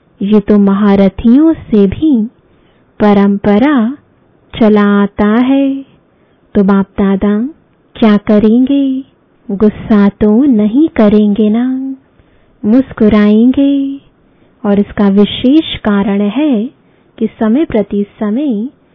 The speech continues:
पुरुषार्थ को बहुत सहज कर दिया है, easy कर लिया है। स्वभाव को easy नहीं करते,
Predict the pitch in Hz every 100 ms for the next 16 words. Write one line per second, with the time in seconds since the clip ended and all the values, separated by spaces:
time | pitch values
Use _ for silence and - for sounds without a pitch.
0 | _ _ 214 202 202 - 208 196 - -
1 | - 220 220 254 - _ _ _ _ -
2 | 208 208 214 - - 214 208 302 - -
3 | - 202 185 208 196 202 196 202 294 277
4 | 208 311 _ _ _ _ _ 214 214 202
5 | 220 208 - 208 202 208 208 220 226 254
6 | 269 277 277 277 _ _ _ _ _ _
7 | _ - 214 202 208 196 196 202 220 220
8 | 262 320 _ _ _ - 220 202 220 208
9 | 208 214 202 208 202 - 320 277 240